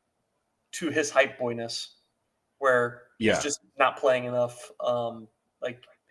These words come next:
Speaker 1: he's subbing on a lot right now, right? Like, not starting a game, a lot of games.
Speaker 2: Right. They need to sell Casemiro, and then he can play.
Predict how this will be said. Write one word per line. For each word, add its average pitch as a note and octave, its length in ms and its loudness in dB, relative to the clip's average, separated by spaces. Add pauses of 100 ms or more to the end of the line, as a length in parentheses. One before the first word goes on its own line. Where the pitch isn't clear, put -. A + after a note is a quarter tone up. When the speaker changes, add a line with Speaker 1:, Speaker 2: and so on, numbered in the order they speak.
Speaker 1:
he's E3+ 200 -6
subbing C3 300 6
on B2 120 0
a A#2 40 -2
lot A2+ 220 -4
right A2 180 -2
now, A2+ 220 -6
right? A2 280 -8
Like, A2 200 -12 (500)
not A#2 180 -4
starting A#2 320 -4
a - 20 -20
game, A#2 180 -12 (100)
a - 40 -20
lot A#2+ 120 0
of A2 80 -10
games. A#2 440 -14 (300)
Speaker 2:
Right. F2+ 220 -6
They G#2 100 2
need G2+ 180 0
to F#2+ 60 -2
sell F#2+ 480 2
Casemiro, E2+ 680 -2
and D#2+ 80 -10
then D#2+ 100 -10
he D#2+ 120 -14
can - 160 -16
play. - 180 -14